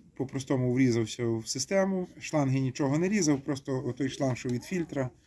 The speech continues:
від головки йшов сюди, а просто ще один добавив шланг. Все. Зараз зняв, кинув шланг напряму, автомобіль працює в штатному режимі.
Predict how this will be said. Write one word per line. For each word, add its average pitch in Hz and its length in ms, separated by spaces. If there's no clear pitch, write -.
від 131 220
головки 135 400
йшов 139 240
сюди, 180 220
а 135 460
просто 151 280
ще 151 200
один 135 260
добавив 113 400
шланг. 98 240
Все. 113 240
Зараз 156 360
зняв, 202 400
кинув 156 280
шланг 143 280
напряму, 160 520
автомобіль 139 480
працює 131 480
в 127 60
штатному 117 460
режимі. 101 440